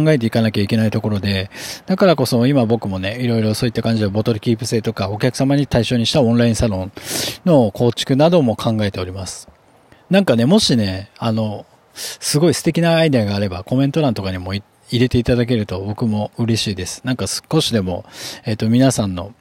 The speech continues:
脳を借りたいというか、今はね、本当に猫の手も借りたいじゃないですけど、皆さんの脳も借りたい状態なので、ぜひ、はい。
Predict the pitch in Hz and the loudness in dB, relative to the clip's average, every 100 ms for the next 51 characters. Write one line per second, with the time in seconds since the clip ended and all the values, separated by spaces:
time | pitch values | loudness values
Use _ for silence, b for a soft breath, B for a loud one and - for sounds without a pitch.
0 | _ - 131 117 98 - 110 113 110 104 | _ -2 0 0 -2 0 0 0 -2 -2
1 | 95 101 123 131 98 98 95 127 139 151 | -8 -4 0 0 0 -2 -2 -2 -2 0
2 | 139 127 143 180 156 - 127 117 131 113 | 2 2 4 4 2 2 2 2 0 0
3 | 135 113 107 104 113 101 120 143 120 107 | 0 0 0 -2 -4 0 2 2 2 0
4 | 110 143 131 110 117 117 110 110 110 110 | 4 4 4 2 0 0 0 0 0 0
5 | 107 95 90 90 90 B B B 123 120 | 0 -4 -6 -8 -12 B B B 0 0
6 | 101 92 - 117 92 | -2 -8 -4 -2 -2